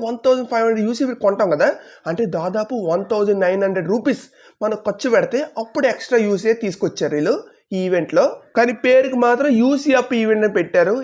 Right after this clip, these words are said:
ఎవరైతే ఎక్సూట్ ఉందో దాన్ని అప్‌గ్రేడ్ చేసుకోవాలనుకుంటారో వాళ్ళకి మాత్రమే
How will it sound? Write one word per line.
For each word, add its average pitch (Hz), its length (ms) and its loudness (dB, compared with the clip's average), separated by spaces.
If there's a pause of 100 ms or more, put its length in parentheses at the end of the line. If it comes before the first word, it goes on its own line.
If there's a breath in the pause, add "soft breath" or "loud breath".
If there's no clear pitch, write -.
(260)
ఎవరైతే 220 480 2 (680)
ఎక్సూట్ 247 420 -4
ఉందో 185 180 2 (180)
దాన్ని 170 260 0
అప్‌గ్రేడ్ 226 360 0 (140)
చేసుకోవాలనుకుంటారో 214 1040 0 (180)
వాళ్ళకి 208 400 0 (140)
మాత్రమే 202 420 -2